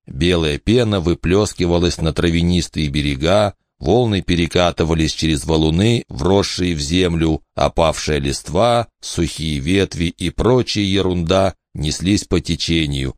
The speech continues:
а над поверхностью бурной воды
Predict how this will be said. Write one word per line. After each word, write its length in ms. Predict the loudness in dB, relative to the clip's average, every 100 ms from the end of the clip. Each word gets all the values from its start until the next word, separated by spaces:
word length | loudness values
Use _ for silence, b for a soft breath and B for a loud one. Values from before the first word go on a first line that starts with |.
| _ -4
а 140 | 0
над 200 | 0 0
поверхностью 840 | -2 2 2 0 0 -2 -2 -4
бурной 480 | -2 0 0 0 -2
воды 520 | -2 -2 2 2 0